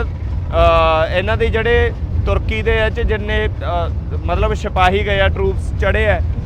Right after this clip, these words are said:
ਉਹ ਸਾਰੇ ਟਰਕਿਸ਼ ਹੈ। ਟਰਕੀ ਵਾਲਿਆਂ ਦੀ ਤੇ ਅਰਬ ਰਿਵੋਲਟ ਹੋਇਆ ਸੀ ਜਿਹੜਾ, ਜਦੋਂ ਅਰਬ ਇਕੱਠਾ ਹੋਇਆ, ਅਰਬ ਦੇ ਲੋਕਾਂ ਨੇ, ਅਹ, ਟਰਕਿਸ਼ ਅੰਪਾਇਰ ਦਾ ਵਿਰੋਧ ਕੀਤਾ, ਤੇ ਉਹ ਫਿਰ ਕਿਵੇਂ ਆਪਸ 'ਚ ਲੜਦੇ ਸੀ ਇਹ ਟ੍ਰੇਨ 'ਚੋਂ,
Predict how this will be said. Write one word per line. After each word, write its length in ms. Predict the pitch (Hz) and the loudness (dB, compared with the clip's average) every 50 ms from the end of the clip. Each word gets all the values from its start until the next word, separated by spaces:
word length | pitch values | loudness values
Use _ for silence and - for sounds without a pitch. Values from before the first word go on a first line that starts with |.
| - | -2
ਉਹ 120 | - 202 214 | -2 0 0
ਸਾਰੇ 380 | - 202 190 190 214 226 233 | 2 2 2 2 2 2 0
ਟਰਕਿਸ਼ 540 | 220 - - 196 190 190 - 233 220 - - | 0 0 0 0 0 0 0 -2 -2 0 2
ਹੈ। 180 | 196 196 196 190 - - - - - - - - | 0 0 0 0 -2 0 0 0 0 0 0 0
ਟਰਕੀ 340 | 190 190 185 - 220 220 | 0 0 0 0 0 2
ਵਾਲਿਆਂ 280 | - 175 - 220 220 220 | 4 4 4 4 2 0
ਦੀ 260 | 214 - - 190 226 | 0 0 0 0 0
ਤੇ 280 | - - 220 214 214 214 - - 185 | 0 0 0 2 2 0 0 2 2
ਅਰਬ 180 | 190 190 190 214 | 2 2 2 2
ਰਿਵੋਲਟ 580 | 220 214 208 202 190 196 196 202 208 208 208 214 | 2 2 2 2 2 0 0 0 0 0 0 -2
ਹੋਇਆ 320 | 196 185 190 185 185 185 | -2 0 0 2 2 2
ਸੀ 140 | 180 185 175 | 0 0 0
ਜਿਹੜਾ, 300 | 160 170 175 185 170 - - - - - - - - | 0 2 2 2 0 0 -2 -4 -4 -4 -4 -4 -2
ਜਦੋਂ 420 | 175 175 185 202 208 214 214 220 - - 190 | -2 0 0 0 0 0 0 0 0 2 2
ਅਰਬ 240 | 190 196 185 240 - | 2 2 2 0 -2
ਇਕੱਠਾ 340 | 214 196 - - 202 196 | 0 -2 0 0 0 0
ਹੋਇਆ, 380 | 190 190 190 196 196 202 208 - - 185 | 2 2 2 2 2 0 0 0 0 2
ਅਰਬ 260 | 175 180 - - - | 2 2 2 0 0
ਦੇ 180 | - 220 214 214 | 2 2 2 2
ਲੋਕਾਂ 420 | 202 190 180 170 - 190 185 185 | 2 0 0 0 2 2 2 2
ਨੇ, 280 | 180 185 190 196 196 - - | 2 0 0 0 -2 -2 -2
ਅਹ, 540 | - - - - - - 165 165 165 165 | -2 -4 -2 0 0 0 2 2 2 2
ਟਰਕਿਸ਼ 500 | 165 - 202 202 190 - - 214 202 - | 2 2 0 0 0 -2 -4 -4 -4 -2
ਅੰਪਾਇਰ 400 | 220 208 196 - 180 180 185 190 | -2 -2 0 2 2 2 4 4
ਦਾ 140 | 190 220 214 | 4 4 4
ਵਿਰੋਧ 340 | 202 175 170 170 185 196 202 | 4 2 0 0 0 0 0
ਕੀਤਾ, 360 | - 170 160 - 185 160 139 - - - - - - - - - - | 0 -2 -2 0 0 0 0 0 0 -2 -2 -2 -2 -2 -2 -2 -2
ਤੇ 60 | - | 0
ਉਹ 100 | 220 247 | 0 2
ਫਿਰ 300 | 240 - 220 214 220 226 233 233 233 233 233 226 220 - - - | 2 4 4 4 6 6 4 4 4 2 2 2 0 -2 -2 2
ਕਿਵੇਂ 260 | 202 208 214 240 247 | 2 2 2 2 2
ਆਪਸ 320 | 247 233 220 220 220 220 - | 4 4 2 2 0 -2 0
'ਚ 80 | - | 0
ਲੜਦੇ 440 | 220 208 196 190 190 185 196 202 202 | 2 2 2 2 2 0 -2 -2 -2
ਸੀ 120 | 180 208 | 0 2
ਇਹ 120 | 208 220 214 | 2 2 2
ਟ੍ਰੇਨ 300 | - 208 185 185 185 185 | 2 0 0 0 0 0
'ਚੋਂ, 260 | 180 190 190 180 180 | 0 0 0 2 2